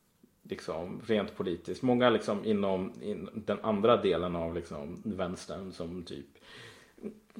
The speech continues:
har en ideologi som mer eller mindre säger så här, att, liksom, så som den, den, den historiska materialismen har talat, så, eh, är det garanterat att vi ska vara populära och att, liksom,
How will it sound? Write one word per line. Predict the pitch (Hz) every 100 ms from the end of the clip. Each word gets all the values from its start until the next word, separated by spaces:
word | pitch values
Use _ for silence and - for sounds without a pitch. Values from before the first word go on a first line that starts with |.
| -
har | 135 160 156
en | 147
ideologi | 147 143 123 110 131 -
som | 147 135
mer | 120
eller | 113
mindre | 110 107 101
säger | 110 98
så | -
här, | 95 170
att, | - 147 -
liksom, | 135 139 131
så | 143 139
som | 139 127
den, | 131 123 113
den, | 120 120
den | 117 120
historiska | 107 123 - 113 113 110 110
materialismen | 110 107 110 104 107 - 110 104
har | 98 104
talat, | 104 - 120 98 185 - - - _ _ _ _ - - - - -
så, | - 139 127 127
eh, | 123 131 135 131 131 127
är | 127
det | 123
garanterat | 120 120 117 110 139 123 -
att | 110
vi | 117 117
ska | -
vara | 110 110 107 101
populära | - 110 110 104 101 101 90
och | - 95
att, | 92 -
liksom, | 101 - 95 95 92 95 98 -